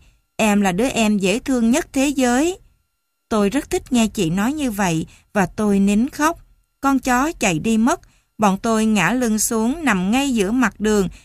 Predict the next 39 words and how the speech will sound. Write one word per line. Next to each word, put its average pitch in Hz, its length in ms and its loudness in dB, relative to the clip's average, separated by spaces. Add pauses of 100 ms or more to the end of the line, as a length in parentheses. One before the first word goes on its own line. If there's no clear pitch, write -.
(120)
nhìn 226 240 4
lên 294 200 0
bầu 196 180 0
trời 170 300 0
xanh 254 320 0
ngắt. 320 180 0 (460)
Có 294 80 2
những 233 320 2
ngày 202 220 2
mà 170 260 0
chẳng 165 280 -4
có 320 120 -4
ai 240 280 0
chạy 165 240 -2
xe 247 280 -2
qua 247 220 -2
con 240 280 -4
đường 165 260 -2
nhỏ 165 240 -2
của 214 140 -4
chúng 240 280 -4
tôi. 233 460 0 (380)
Bọn 196 200 2
tôi 220 240 0
có 294 120 -6
thể 208 200 -2
nằm 196 260 0
ngửa 175 260 -2
suốt 320 300 -4
cả 214 120 0
ngày 214 380 2 (240)
mà 214 140 2
chẳng 214 320 -2
hề 226 240 2
bị 185 240 0
xe 214 300 -2
cán. 220 520 0 (1900)
Linh 214 360 4
nói, 202 380 2